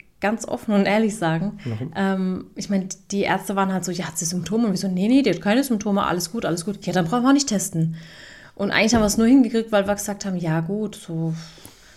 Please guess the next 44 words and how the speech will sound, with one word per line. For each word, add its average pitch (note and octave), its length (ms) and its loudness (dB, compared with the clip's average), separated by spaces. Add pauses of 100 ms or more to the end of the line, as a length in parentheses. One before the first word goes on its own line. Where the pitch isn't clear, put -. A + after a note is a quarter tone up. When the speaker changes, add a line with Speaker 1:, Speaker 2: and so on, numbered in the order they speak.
(600)
Speaker 1:
ja, D#3 260 -2
so, E3 160 -4
so D#3+ 260 -6
Halskratzen, F#3+ 880 -2
keine G3+ 180 4
Speaker 2:
Mhm. - 60 4
Speaker 1:
Ahnung.“ G3+ 280 2 (320)
Also G#3 200 -2
wir A3 80 4
haben A3 160 -2
echt A#3 280 0
tricksen A3+ 440 -2
müssen, G3 440 -2
Speaker 2:
Mhm. C3+ 220 -2
Speaker 1:
dass F#3 320 -2
wir F3+ 260 -2
sagen F#3 420 -4
konnten, F#3 380 -6
so, E3+ 460 -6 (540)
„Okay, A#3+ 400 2
jetzt F3 440 -4
wird C#4 140 -6
sie - 100 -6
halt D3 140 -6
getestet.“ E3 540 -12
Und F3+ 360 -6 (320)
das - 160 0
war B3+ 80 4
von B3+ 160 2
uns E4+ 260 4
aus B3 320 2
gesehen, G#3+ 240 -2
muss A3 140 -2
man G#3 120 -2
echt G3+ 160 -6
sagen, F#3+ 140 -2
eine F#3 160 -2
reine E3+ 220 0
Vorsichtsmaßnahme, E3 920 -4
Speaker 2:
Ja. B3+ 60 4
Speaker 1:
weil G3 100 0
ich F#3 100 -4
gesagt A3 320 -6
hab, G#3 160 -4